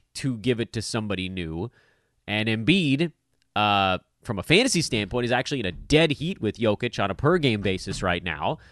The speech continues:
and only getting outplayed by Jokic by three ball games on the year. Who saw that coming? "Not I," said the Fly. I thought Jokic would have him by at least five to eight, and it's a three-game separation right now.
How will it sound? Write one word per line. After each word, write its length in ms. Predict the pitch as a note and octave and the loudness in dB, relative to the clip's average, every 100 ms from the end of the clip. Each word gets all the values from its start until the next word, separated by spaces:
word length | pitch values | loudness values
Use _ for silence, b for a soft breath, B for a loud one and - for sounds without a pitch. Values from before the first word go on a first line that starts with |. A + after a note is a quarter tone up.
| b b b - | b b b -2
and 220 | C3 D3+ | 0 2
only 520 | - F3+ B3 B3+ F#3+ | 6 4 6 4 4
getting 360 | F#3+ D3+ D#3 E3 | 2 2 4 4
outplayed 360 | E3 - F3+ E3+ | 0 4 4 6
by 100 | D#3 | 6
Jokic 400 | F3 E3+ D#3 - | 6 2 -4 4
by 140 | C#3 | 4
three 500 | C3+ - C3 F#3+ A3 | 4 -6 -2 2 4
ball 260 | F3+ F3+ A#3+ | 8 6 6
games 400 | C3+ E2 E2+ - | 0 -2 -8 -6
on 220 | A#2+ A2+ | 0 0
the 60 | A2 | 0
year. 340 | G#2 G2 C#2+ - _ | -2 -2 -2 -10 _
Who 160 | - A#3+ | 6 6
saw 300 | - F#3+ D#3+ | 8 8 10
that 280 | D#3 C4 - | 10 8 2
coming? 360 | A2 E2 D#2 _ _ _ _ _ _ - _ _ | -4 -4 -8 _ _ _ _ _ _ -20 _ _
"Not 320 | F2+ A#2 D#3 | -2 6 8
I," 540 | E3+ G3+ C#4 B2+ F2 D2+ _ | 10 8 8 4 0 -6 _
said 280 | - C3 G2+ | -4 -2 0
the 60 | F#2+ | -2
Fly. 480 | G#2+ E2+ D2+ G2+ E3+ _ _ _ _ | -2 0 0 -2 -4 _ _ _ _
I 60 | |
thought 140 | C3 A#2+ | 0 2
Jokic 400 | G#2 A2+ A2+ A2+ | 2 0 0 0
would 80 | G#2+ | 0
have 180 | G#2+ | 2
him 100 | G#2+ | 0
by 200 | G#2 F#2 | 0 0
at 100 | F#2 | 0
least 300 | F#2+ C#3 - | 0 -4 -4
five 400 | - - G2+ C#3 | -8 0 2 2
to 80 | A2 | 0
eight, 420 | D#2 F2+ D3+ A#2+ - _ F2+ | -4 -2 -2 -4 -10 _ -8
and 120 | F2+ | -8
it's 140 | F2 | -8
a 80 | D#2+ - _ | -10 -12 _
three-game 580 | G2 C3+ G#3 E3+ E3+ E3 | -6 -2 2 2 2 0
separation 580 | D#3+ C#3+ A#2 D3 A2 | -2 0 -2 -2 -6
right 200 | E2 D2 | -6 -6
now. 340 | C#2+ D2+ D2+ | -4 -4 -4